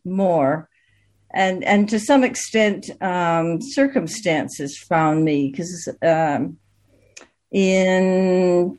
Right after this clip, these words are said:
two different situations, the best job around was in occupational therapy. So I took that, uh, rather than physiotherapy. And, uh,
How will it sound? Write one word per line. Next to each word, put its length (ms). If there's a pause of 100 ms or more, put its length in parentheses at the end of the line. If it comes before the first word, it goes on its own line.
two 500
different 380
situations, 1400 (580)
the 80
best 420
job 340
around 800
was 340
in 160
occupational 680
therapy. 680 (720)
So 800
I 200
took 260
that, 420 (760)
uh, 300
rather 320
than 160
physiotherapy. 1040
And, 420
uh, 320